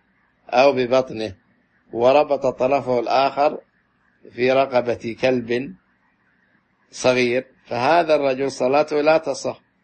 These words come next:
لأنه إذا مشى انجر الكلب، فهو مستتبع للنجاسة الآن، فهو مستتبع للنجاسة،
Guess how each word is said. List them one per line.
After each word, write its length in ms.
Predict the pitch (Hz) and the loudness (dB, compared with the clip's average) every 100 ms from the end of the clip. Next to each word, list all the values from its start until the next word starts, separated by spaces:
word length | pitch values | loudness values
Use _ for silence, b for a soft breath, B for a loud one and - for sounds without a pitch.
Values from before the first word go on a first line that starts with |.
| _ _ | _ _
لأنه 400 | 117 117 139 143 | -6 -2 0 0
إذا 360 | 131 131 131 131 | 0 2 2 2
مشى 340 | 143 143 139 143 - _ _ _ _ - | 0 -2 -2 -2 -4 _ _ _ _ -10
انجر 480 | 127 123 143 139 127 | -6 2 2 2 -2
الكلب، 380 | 113 113 110 98 | -2 0 -2 -2
فهو 300 | - 156 156 | 0 2 2
مستتبع 720 | 147 123 151 151 131 131 139 - _ _ _ - | 0 -4 -2 -2 -2 -2 -2 -4 _ _ _ -16
للنجاسة 1000 | 117 123 120 113 110 135 131 - 131 143 _ _ _ _ _ - | -6 -4 -4 -6 -4 -2 -4 -4 -6 -6 _ _ _ _ _ -8
الآن، 460 | 110 98 117 107 | -6 -4 -4 -6
فهو 360 | 95 120 123 113 | -8 -6 -4 -6
مستتبع 600 | 104 - 123 113 110 92 | -10 -10 -10 -10 -8 -8
للنجاسة، 1080 | 107 110 107 104 117 110 110 104 104 110 | -8 -12 -12 -8 -6 -6 -10 -12 -12 -12